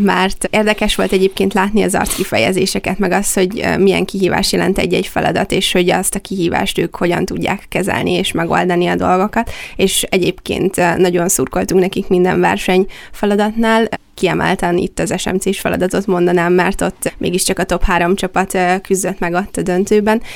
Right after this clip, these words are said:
és, ö, ott tényleg mindenki egyként nézte, hogy mi történik, mit csinálnak a srácok ott, és hogy oldják meg, és tényleg nagyon szorítottunk nekik, hogy összejöjjön,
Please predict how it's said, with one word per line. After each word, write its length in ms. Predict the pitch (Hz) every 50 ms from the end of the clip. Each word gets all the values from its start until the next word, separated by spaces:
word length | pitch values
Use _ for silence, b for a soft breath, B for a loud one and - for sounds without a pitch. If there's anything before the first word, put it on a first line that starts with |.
| B B
és, 300 | B - 185 185 - -
ö, 160 | 185 170 170
ott 180 | - 143 185 185
tényleg 460 | - - 185 175 175 170 170 170 180
mindenki 580 | 180 180 170 170 175 165 170 185 185 - 170 170
egyként 440 | 165 170 185 - - 175 170 180 214
nézte, 540 | 202 180 180 196 - - - 143 165 165
hogy 200 | 190 196 175 165
mi 140 | - 170 180
történik, 640 | 185 - - - 185 196 - 180 170 170 170 180 196
mit 140 | 196 175 175
csinálnak 480 | - - 170 170 - 170 175 190 -
a 220 | - 170 170 170 - B B B B B
srácok 560 | B - - 190 170 190 - - - 180 -
ott, 240 | - 185 196 - -
és 200 | - 190 - -
hogy 160 | - 180 175
oldják 380 | 185 185 180 180 180 180 180 196
meg, 200 | 208 180 175 170
és 320 | - 185 190 - - - 190
tényleg 280 | - - - - 180
nagyon 260 | 180 180 175 175 180
szorítottunk 640 | 190 - - 185 180 180 - 185 196 - - 185 190
nekik, 280 | 196 185 196 - 202 196
hogy 180 | - 208 190
összejöjjön, 680 | 196 202 - - - 208 202 208 208 208 214 220 226 240